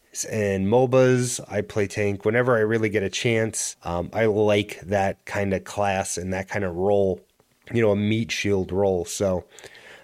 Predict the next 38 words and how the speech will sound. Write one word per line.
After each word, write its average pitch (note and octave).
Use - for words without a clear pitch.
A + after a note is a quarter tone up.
I A#2
spec'd -
over F3
to F3+
Druid. B2
I B2+
went A2+
Circle E3
of D#3
the D3+
Moon C3+
Druid. A2+
And C3
I C3+
actually A3
really D3
enjoyed A2
it, G#2+
but A#2+
I A#2
did D#3
recently A#2+
change A2
to G#2+
Oath A#2+
of A2
the A2
Ancients G2
Paladin. B2+
And B2+
the C#3+
reason C4
I A3
am C3+
changing A#2+
a A2+
little A#2+
bit, A#2+